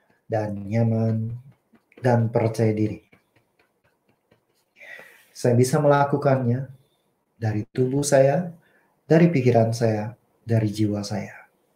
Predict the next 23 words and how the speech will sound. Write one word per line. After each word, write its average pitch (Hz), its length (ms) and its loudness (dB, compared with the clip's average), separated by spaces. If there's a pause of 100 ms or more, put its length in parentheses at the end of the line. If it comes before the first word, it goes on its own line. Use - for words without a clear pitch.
(280)
Oke, - 160 -20 (240)
tarik 117 220 2
nafas 127 320 2
yang 131 80 4
dalam. 180 400 4 (1900)
Nah, 110 200 0
Anda 135 100 8
bisa - 320 2
merasakan 143 560 6
apakah 120 480 4
ada 123 300 6
masih, 113 880 0 (480)
eh, - 240 -6
skala 123 640 4
intensitas 117 720 -4
tertentu 127 480 -2
yang 113 160 4
Anda 107 320 -4
rasakan 175 640 0
dengan 120 320 0
cara 123 240 0
membayangkan 120 800 0 (480)
sebuah 110 800 0